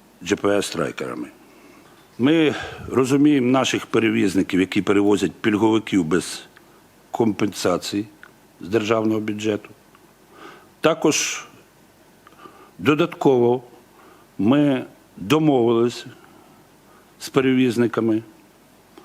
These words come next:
що вони перевозять безкоштовно наших дітей, перший, четвертий клас, і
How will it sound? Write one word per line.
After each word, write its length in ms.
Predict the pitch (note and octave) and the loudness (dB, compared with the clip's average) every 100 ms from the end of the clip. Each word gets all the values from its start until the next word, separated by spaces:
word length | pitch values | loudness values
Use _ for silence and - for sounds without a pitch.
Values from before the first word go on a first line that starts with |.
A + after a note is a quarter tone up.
| - - - - - | -20 -20 -20 -20 -8
що 240 | - C3+ | 0 2
вони 200 | C#3 D3+ | 4 2
перевозять 720 | D3+ C#3 C3+ C3 A#2 - - - | 2 2 4 2 0 -4 -12 -6
безкоштовно 840 | E2+ C#3+ - D#3+ - C#3 A#2 A#2 | -2 -2 0 -4 0 0 2 2
наших 380 | A#2 A#2 - F#2 | 2 0 -2 -4
дітей, 460 | G#2 G#2 A2 A#2 E3 - - _ _ _ _ _ _ _ _ _ - _ _ | -2 0 0 0 -4 -14 -20 _ _ _ _ _ _ _ _ _ -20 _ _
перший, 320 | C3+ C3 C3 | -2 0 -2
четвертий 500 | G#2+ - B2 A2+ - | -4 -2 -2 -2 -6
клас, 380 | - G#2+ G#2+ - _ _ _ _ _ - - - - - - | -6 -6 -6 -14 _ _ _ _ _ -20 -20 -20 -20 -18 -2
і 340 | C#3+ D#3+ D#3+ | 2 4 2